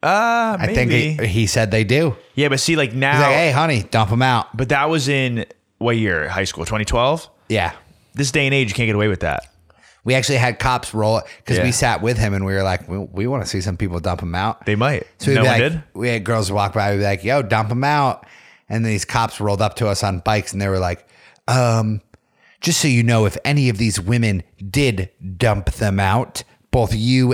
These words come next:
Speaker 2: and them would be heading to jail for the night." And we were like, "What? Like, get the fuck outta
Speaker 1: That's
Speaker 2: here."
Speaker 1: definitely making, yeah, that's bullshit.
Speaker 2: Yeah.
Speaker 1: But now that could be harassment. So you just gotta stick to calling them the heavies.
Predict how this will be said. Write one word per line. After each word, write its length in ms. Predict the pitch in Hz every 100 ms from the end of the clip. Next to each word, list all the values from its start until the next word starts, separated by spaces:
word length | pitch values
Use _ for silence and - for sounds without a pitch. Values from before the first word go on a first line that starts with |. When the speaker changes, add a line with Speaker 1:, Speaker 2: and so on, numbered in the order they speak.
| -
Speaker 2:
and 300 | 139 135 120
them 340 | 95 113 101 95
would 140 | 87
be 140 | 101 95
heading 300 | 123 104 92
to 120 | 101
jail 320 | 87 107 92
for 160 | - 101
the 100 | 95
night." 320 | 95 95 85
And 120 | 104 113
we 60 |
were 100 | 117
like, 280 | 110 107 -
"What? 360 | 226 247 233 -
Like, 160 | 160 156
get 160 | 180
the 60 | -
fuck 180 | 151 101
outta 40 | 95
Speaker 1:
That's 160 | 110 85
Speaker 2:
here." 120 | 87
Speaker 1:
definitely 320 | 85 71 -
making, 300 | 53 - 50
yeah, 140 | 50 50
that's 140 | 73
bullshit. 440 | - - - - - _ _
Speaker 2:
Yeah. 300 | 95 98 - - _ 107
Speaker 1:
But 260 | 175 180
now 280 | 135 170 156
that 180 | - 147
could 80 | 151
be 60 | 151
harassment. 440 | 151 175 - 87
So 180 | 98 92
you 200 | 104 120
just 100 | 117
gotta 160 | 123
stick 220 | 113 143 -
to 60 |
calling 200 | - 131
them 80 | 127
the 80 | 127
heavies. 400 | 135 92 80